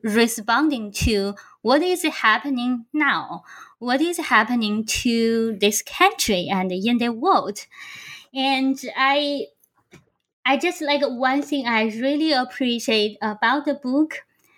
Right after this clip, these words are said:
is they, um, I feel like there are two focal points. On the one hand, it is a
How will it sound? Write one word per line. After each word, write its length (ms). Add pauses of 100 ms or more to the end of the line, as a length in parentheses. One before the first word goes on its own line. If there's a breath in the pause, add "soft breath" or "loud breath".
(200)
is 300
they, 440
um, 440 (320)
I 60
feel 220
like 260
there 240
are 300
two 500
focal 540
points. 680 (800 loud breath)
On 200
the 100
one 320
hand, 400
it 240
is 220
a 280